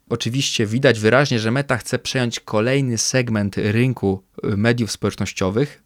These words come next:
dołożyć do Facebooka i Instagrama właśnie takie treści podobne do Twittera. No ale patrząc z perspektywy tego przepływu wartości,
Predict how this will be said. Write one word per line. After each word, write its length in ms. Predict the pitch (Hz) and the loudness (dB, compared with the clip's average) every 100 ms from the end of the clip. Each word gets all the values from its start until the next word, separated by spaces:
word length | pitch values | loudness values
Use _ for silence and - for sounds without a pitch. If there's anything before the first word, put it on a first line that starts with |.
| - | -6
dołożyć 500 | 113 113 117 110 101 | 0 4 4 2 0
do 120 | 101 | -2
Facebooka 600 | - 104 104 113 - 101 | 0 -2 0 -2 0 0
i 120 | - | 2
Instagrama 720 | 107 101 - 101 107 104 101 | 0 0 -2 0 2 2 2
właśnie 500 | 90 110 120 117 107 | 0 0 0 0 -4
takie 260 | - 101 98 | -6 -10 -12
treści 540 | - 117 107 - 98 - | -6 -6 -6 -6 -8 -4
podobne 420 | 120 113 113 110 | 0 0 0 0
do 120 | 107 | -2
Twittera. 560 | - 113 - 85 85 135 - - - - - - | -4 -4 -2 -2 0 -2 -6 -20 -20 -20 -14 -2
No 160 | 127 | 0
ale 240 | - 135 127 | 4 4 4
patrząc 500 | - 147 - 127 - | 2 0 2 -2 -2
z 40 | |
perspektywy 720 | - 117 - 113 - 123 113 104 | -2 -2 0 -2 0 2 4 2
tego 260 | 117 113 | 2 0
przepływu 460 | - 107 - 131 113 | -2 -4 -2 0 2
wartości, 680 | 110 - 90 - - 107 | 0 0 -4 -4 -2 -2